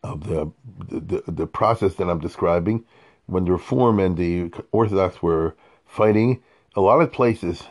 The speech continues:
in Bavaria, the Reform won, a lot. Uh,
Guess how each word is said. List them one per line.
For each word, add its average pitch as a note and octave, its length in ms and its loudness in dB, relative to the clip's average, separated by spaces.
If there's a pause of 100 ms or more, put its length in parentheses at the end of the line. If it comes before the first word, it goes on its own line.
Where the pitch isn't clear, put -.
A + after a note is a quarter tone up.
(120)
in F#2 160 -2
Bavaria, F2 360 2
the E2+ 240 0
Reform E2 520 -2
won, D2 240 -4
a - 80 -10
lot. F2+ 340 0 (680)
Uh, E2+ 260 0